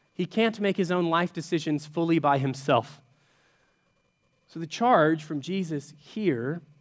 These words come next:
is to reverse the common understanding of status. It's to regard as important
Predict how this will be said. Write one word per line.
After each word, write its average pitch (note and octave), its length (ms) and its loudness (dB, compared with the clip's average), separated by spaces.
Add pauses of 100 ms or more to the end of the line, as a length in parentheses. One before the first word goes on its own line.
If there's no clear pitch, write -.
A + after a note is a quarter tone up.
(280)
is F#3+ 240 -4
to G3+ 180 0
reverse D#3 640 0
the F3+ 100 -2
common F3+ 400 2
understanding D3+ 680 -4
of - 80 -10
status. - 680 -10 (1900)
It's E3+ 200 0
to G3 100 -6
regard F3 460 2
as E3+ 220 0
important D#3+ 800 -4